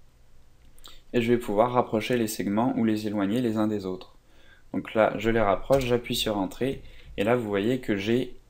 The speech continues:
plusieurs segments qui se sont créés le long de mes faces. Donc ça c'est quand même assez pratique aussi. Et ça me permet de faire des trucs comme ça par exemple. Ou de venir ici, faire la même chose, connect.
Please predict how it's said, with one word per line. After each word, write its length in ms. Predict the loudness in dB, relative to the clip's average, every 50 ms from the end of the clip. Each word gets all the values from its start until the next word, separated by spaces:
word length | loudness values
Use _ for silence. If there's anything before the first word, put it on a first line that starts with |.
| -20 -20 -20 -20 -20 -20 -20 -12
plusieurs 680 | -4 -2 0 0 2 4 4 4 2 0 -4 -8 -14 -18 -14
segments 400 | -8 -4 -4 0 0 0 0 0
qui 160 | 0 -2 -4
se 80 | -2 -2
sont 120 | -2 -2
créés 280 | -2 -2 -2 0 0 2
le 80 | 2
long 120 | 2 2 0
de 60 | 0
mes 140 | 0 -2 -4
faces. 260 | -4 -6 -6 -4 -2
Donc 140 | -4 -2 -2
ça 120 | -2 -2
c'est 240 | 0 -2 -4 -4 -6 -10 -18 -18 -20 -20 -20 -18 -8
quand 140 | -4 -2
même 180 | 0 0 2 0
assez 240 | 0 0 0 -2 -2
pratique 400 | 0 0 0 0 -2 -4 -4 -4
aussi. 420 | -4 -4 -2 -2 -2 -4 -4 -6 -12 -18 -20 -20 -20 -18 -14 -10 -8
Et 40 | -6
ça 140 | -4 -2 -2
me 80 | 0
permet 260 | 0 0 0 0 0
de 120 | -2 -2 -4
faire 240 | -4 -2 -2 -2 -2
des 100 | -4 -6
trucs 220 | -6 -8 -6 -2
comme 180 | -2 -2 -2 0
ça 180 | 0 0 0
par 200 | 0 0 -2 -2
exemple. 400 | -4 -4 -2 -2 -2 -2 -4 -6 -10 -12 -12 -10 -10 -8 -2
Ou 140 | 0 0 2
de 80 | 2
venir 580 | 0 0 0 -2 -2 0 0 -2 -2 -4 -6 -10 -16 -20 -20 -20 -20 -20 -20 -20 -18 -18 -16 -16 -18 -20 -20 -8 -4
ici, 520 | -4 -2 -2 -2 -2 0 0 0 0 0 -2 -4 -6 -6 -6 -6 -6 -8 -8
faire 220 | -4 -2 0 0
la 120 | 2 0
même 140 | 0 -2 -4
chose, 360 | -4 -2 -2 -2 -2 -2 -4
connect. 720 | -4 -2 -2 0 0 -2 -4 -4 -8 -14 -18 -16 -16 -16